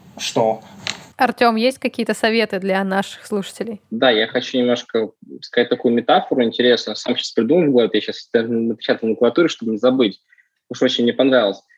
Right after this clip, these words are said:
Speaker 3: Вы говорили, что вы листали вот ленту нашу эко-, экодвижение, видели вот ролик призывающий, да, там я,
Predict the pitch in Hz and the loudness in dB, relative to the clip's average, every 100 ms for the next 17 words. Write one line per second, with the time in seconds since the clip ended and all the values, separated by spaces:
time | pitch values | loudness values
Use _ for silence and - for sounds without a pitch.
0 | - 139 139 147 135 - 135 139 139 143 | 0 4 4 4 2 0 2 0 2 2
1 | 127 - 139 220 214 135 120 - 120 - | 2 2 2 2 0 -2 -2 -2 -6 -4
2 | 123 - 123 135 123 127 120 113 110 151 | -6 -2 0 2 2 0 2 0 2 2
3 | 185 - 135 135 127 123 - 110 123 123 | 2 -2 -6 0 2 0 -2 -2 0 0
4 | 107 104 | -6 -14